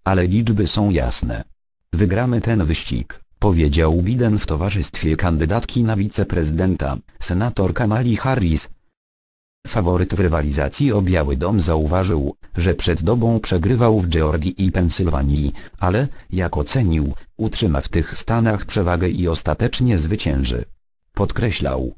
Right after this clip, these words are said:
że w wyborczym wyścigu prowadzi także w Arizonie i Nevadzie. „Jesteśmy na drodze, by uzyskać ponad trzysta głosów elektorskich.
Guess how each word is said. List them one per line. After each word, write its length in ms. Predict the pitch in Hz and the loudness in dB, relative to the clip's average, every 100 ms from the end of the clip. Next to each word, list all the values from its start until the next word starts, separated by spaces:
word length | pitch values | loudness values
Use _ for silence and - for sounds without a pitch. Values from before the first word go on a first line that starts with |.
| - - | -10 -4
że 240 | 78 78 | 0 0
w 40 | |
wyborczym 580 | 76 80 107 80 - 101 | 0 0 0 0 0 2
wyścigu 540 | 82 92 - 117 98 98 | 2 -2 -2 -2 0 0
prowadzi 460 | 104 104 123 92 | 0 0 0 0
także 420 | 80 117 98 95 | 0 -2 0 0
w 60 | 73 | 0
Arizonie 500 | 71 73 87 113 117 | 0 0 2 2 0
i 140 | - | 0
Nevadzie. 600 | 107 80 71 69 62 60 - - _ _ _ _ _ _ _ _ | 0 2 0 0 -2 -4 -8 -18 _ _ _ _ _ _ _ _
„Jesteśmy 480 | 107 101 - 90 120 | 2 2 2 0 2
na 140 | 92 73 | 2 2
drodze, 440 | 95 139 87 67 - - | 0 0 0 0 -4 -10
by 160 | - 92 | 0 2
uzyskać 540 | 85 82 127 - 110 | 2 2 0 0 -2
ponad 340 | - 95 76 - | -2 -2 -2 -2
trzysta 380 | - 139 - 117 | -2 0 0 0
głosów 500 | 82 80 69 101 85 | 2 2 2 0 2
elektorskich. 880 | 76 73 101 82 - - 60 - | 0 0 0 0 -2 -4 -6 -8